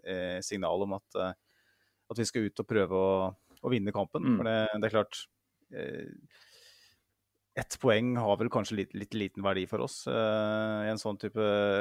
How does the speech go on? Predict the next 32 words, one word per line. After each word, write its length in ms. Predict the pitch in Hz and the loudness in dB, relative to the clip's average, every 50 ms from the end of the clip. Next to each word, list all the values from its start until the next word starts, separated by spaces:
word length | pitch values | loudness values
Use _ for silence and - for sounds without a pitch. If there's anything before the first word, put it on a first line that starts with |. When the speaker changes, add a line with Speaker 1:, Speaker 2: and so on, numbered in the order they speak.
| 104 104 107 - | 2 2 0 -2
Speaker 1:
situasjon 400 | 120 - - 110 - 110 107 107 | -2 -2 -2 -2 0 0 0 2
vi 60 | 104 | 4
er 140 | 98 98 139 | 4 4 2
i. 20 | |
Vi 80 | 156 139 | 0 -2
trengte 320 | - 113 107 95 - - 113 - | -2 -2 -2 -2 -4 -6 -4 0
tre 160 | 110 107 104 | 0 2 2
poeng, 220 | - 117 120 147 156 | 2 2 2 2 -2
Speaker 2:
Mm. 140 | 110 95 85 - _ _ _ _ - | -4 -6 -8 -10 _ _ _ _ -4
Speaker 1:
for 100 | 135 123 113 117 | 0 2 4 4
å, 60 | 113 110 107 107 107 104 104 101 104 101 101 101 101 104 110 | 6 6 6 6 4 4 4 4 4 2 2 2 2 0 0
spesielt 320 | - - 107 - 113 117 123 | -2 -4 0 0 0 0 0
etter 80 | 104 107 | -4 -8
som 140 | 107 107 104 | -8 -10 -4
Chelsea 320 | - 104 92 82 - - | -2 -2 -2 -2 -4 -4
tapte 300 | - 104 98 - - 98 92 | -4 -4 -4 -4 -6 -8 -8
mot, 140 | 92 90 - _ - - | -8 -10 -12 _ -4 0
eh, 160 | 98 95 95 | 2 2 2
West 180 | 98 101 - - - | 2 0 -2 0 0
Bromwich, 300 | 101 92 95 104 110 - | 0 0 0 -2 -4 -4
så 40 | 110 - | -2 -2
tenker 200 | 107 92 - 104 | -2 -2 0 -2
jeg 80 | 98 90 | -2 -2
liksom, 180 | - 98 104 101 101 | -4 -4 -4 -4 -4
med 80 | 104 101 | -4 -2
tanke, 220 | - 101 87 - 92 | -4 -4 -4 -4 -8
hvis 80 | 95 | -8
du 60 | 101 101 | -8 -4
skal 160 | - 117 107 | -2 0 2
være 220 | 98 98 95 104 92 | 2 2 2 0 -2
veldig 200 | 90 85 98 98 | -2 -4 -4 -4
sånn, 220 | 101 95 92 | -4 -4 -6